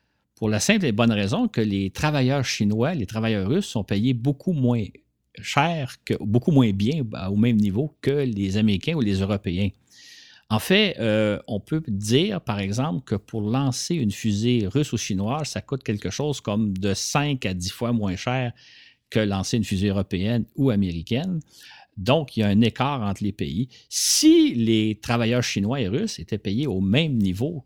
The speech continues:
que les, leurs collègues américains et Chi-, et, euh, européens, probablement que les budgets de la Chine et de la Russie se compareraient beaucoup plus proches à celui des Américains et seraient donc beaucoup plus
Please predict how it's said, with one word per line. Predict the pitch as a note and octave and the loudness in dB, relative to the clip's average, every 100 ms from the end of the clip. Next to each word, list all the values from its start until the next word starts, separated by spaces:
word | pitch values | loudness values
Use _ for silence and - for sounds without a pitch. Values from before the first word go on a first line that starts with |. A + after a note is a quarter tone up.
| _ | _
que | G#2+ | -4
les, | A2 G2 F#2 E2+ | -2 -4 -4 -4
leurs | D#2 F#2 - | -4 -6 -2
collègues | G2+ G2 A2+ G#2 | -2 0 -2 -4
américains | F#2+ F#2+ F#2 E2+ - A2 - | -4 -2 0 -4 -4 -4 -4
et | F#2 | -8
Chi-, | - - - | -6 -8 -10
et, | G#2+ F#2 F2+ E2 | -6 -4 -4 -6
euh, | D#2 D#2 F2 | -8 -6 -4
européens, | E2 A#2 F2+ A2+ A3 - - - - _ | -4 -4 -2 0 0 -4 -20 -20 -20 _
probablement | - A2+ C#3 B2+ A2+ C3 A3 | -4 0 2 2 2 2 0
que | A#2 | -2
les | G2+ F#2+ | -2 -2
budgets | F2+ F#2+ G2+ A2+ | -2 -2 -2 -2
de | G#2 F2 F#2 | -4 -4 -4
la | F2+ F2 | -4 -6
Chine | - C3 C#3+ | -4 -4 -2
et | F#2+ | -4
de | F2 | -4
la | F2 E2+ | -4 -4
Russie | E2+ D#2+ - D3 | -6 -8 -8 -6
se | D#3+ - - F2 | -6 -8 -8 -10
compareraient | - G#2+ - G2 G2 F#2+ A2 G#2+ | -4 -4 -2 0 0 -2 -2 -2
beaucoup | F2+ G#2+ A#2 | -4 -4 -4
plus | A2 | -4
proches | F#2 G2+ A2+ F#2 | -4 -4 -4 -6
à | |
celui | - E2+ G#2 | -6 -4 -2
des | G2+ F#2 | -2 -2
Américains | F2+ E2+ E2 - A2 C3 | -2 -4 -6 -6 -4 -4
et | F2 | -4
seraient | - F#2+ | -4 -4
donc | F#2 F#2 | -4 -4
beaucoup | F2+ A2+ G2+ | -6 -6 -6
plus | A2+ | -4